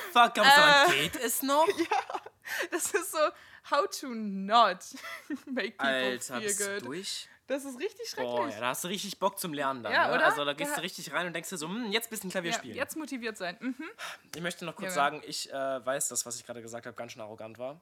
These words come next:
Speaker 2: Ja.
Speaker 1: Aber ich antworte mit dieser Arroganz ja auch nur auf die Arroganz von all den verdammten KlavierlehrerInnen,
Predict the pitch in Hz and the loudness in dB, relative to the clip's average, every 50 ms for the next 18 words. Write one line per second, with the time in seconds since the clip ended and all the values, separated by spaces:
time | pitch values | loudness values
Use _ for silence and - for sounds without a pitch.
0 | _ _ _ 233 226 233 240 269 - 131 131 131 127 - - 139 156 - 143 139 | _ _ _ -6 -4 -4 -4 -4 -4 -6 -4 -4 -6 -6 -8 -10 -8 -8 -10 -10
1 | - 151 131 117 143 143 135 135 120 123 131 123 123 131 139 - 135 110 120 117 | -8 -10 -12 -12 -10 -8 -6 -6 -4 -6 -6 -6 -6 -6 -6 -6 -4 -4 -6 -6
2 | 131 139 143 151 151 - - - 139 120 117 117 - 123 117 127 127 139 - - | -8 -8 -6 -6 -6 -6 -8 -8 -6 -6 -6 -6 -8 -8 -6 -6 -6 -4 -8 -8
3 | - 131 - - - 131 156 160 135 135 139 139 131 - 127 127 135 - 143 127 | -8 -10 -10 -6 -6 -6 -6 -6 -6 -8 -8 -8 -6 -6 -6 -6 -6 -8 -14 -12
4 | - - 127 123 135 147 135 123 113 120 90 104 113 117 123 143 | -10 -10 -10 -10 -10 -10 -10 -8 -6 -8 -8 -8 -10 -12 -14 -14